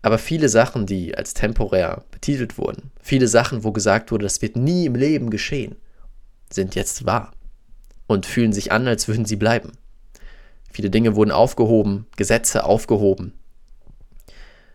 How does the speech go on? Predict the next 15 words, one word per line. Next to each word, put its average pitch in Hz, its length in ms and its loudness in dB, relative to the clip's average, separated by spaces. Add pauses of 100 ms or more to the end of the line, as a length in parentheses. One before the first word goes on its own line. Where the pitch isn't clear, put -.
(280)
und - 160 -6
viele 127 180 0
Versprechen 117 480 0
nicht 107 200 -4
gehalten. - 440 -6 (1400)
Ich - 160 -6
habe 131 140 0
nicht 123 220 -2
mehr 101 100 2
so 104 140 2
viel - 180 -8
Vertrauen 113 460 0
in 78 80 -8
das - 160 -10
Ganze. - 360 -10